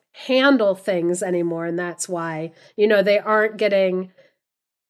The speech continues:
the oldest or most graphic versions of the stories <laughs> being told to them." So I think, like, an answer to the question, it,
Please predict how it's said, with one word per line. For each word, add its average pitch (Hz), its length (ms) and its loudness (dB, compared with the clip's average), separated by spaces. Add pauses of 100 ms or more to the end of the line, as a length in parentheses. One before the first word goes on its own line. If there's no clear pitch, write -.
(280)
the 254 260 2
oldest 247 560 8
or 220 140 2
most 214 320 2
graphic 202 500 -2
versions 185 480 -2
of 190 140 -4
the 214 100 -2
stories 262 840 4 (520)
<laughs> - 500 -20
being 226 300 2
told 202 280 -2
to 262 80 -8
them." 269 360 -4 (460)
So 277 800 4 (840)
I 285 180 6
think, 294 300 0
like, 240 200 2
an 214 160 0
answer 233 420 0
to 208 540 -2
the 202 120 -8
question, 190 800 -6 (1200)
it, 254 340 4